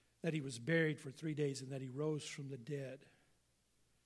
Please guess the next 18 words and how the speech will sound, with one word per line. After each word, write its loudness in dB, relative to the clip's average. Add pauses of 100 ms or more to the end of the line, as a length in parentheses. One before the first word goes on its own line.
(1000)
You've -6
heard 2
the -2
truth 2
of -2
the -2
gospel, -2
but -6
you've, -6
you've -4
never 4
believed 0
it. -8
You've -6
never -2
been -2
able -2
to, -12